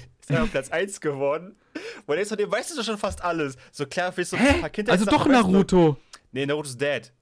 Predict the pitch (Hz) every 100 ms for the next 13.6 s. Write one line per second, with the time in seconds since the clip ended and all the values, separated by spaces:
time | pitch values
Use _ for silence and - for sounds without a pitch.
0 | _ _ 131 143 147 170 170 147 117 127
1 | 160 190 170 113 110 - 104 101 107 104
2 | 135 135 120 117 113 104 107 110 123 117
3 | 104 - 123 147 156 190 190 165 156 165
4 | 175 175 113 156 139 _ _ 131 151 170
5 | 156 127 131 123 135 131 131 160 - 87
6 | 90 117 170 165 - 208 208 160 208 214
7 | 208 214 202 190 214 175 151 240 320 -
8 | 143 160 - 151 143 139 135 135 131 127
9 | 110 123 120 - - - - - - 175
10 | 208 185 254 175 196 131 123 139 151 185
11 | 180 135 98 151 156 185 180 156 151 -
12 | 175 - - 117 113 113 127 160 131 123
13 | 117 120 117 107 - 143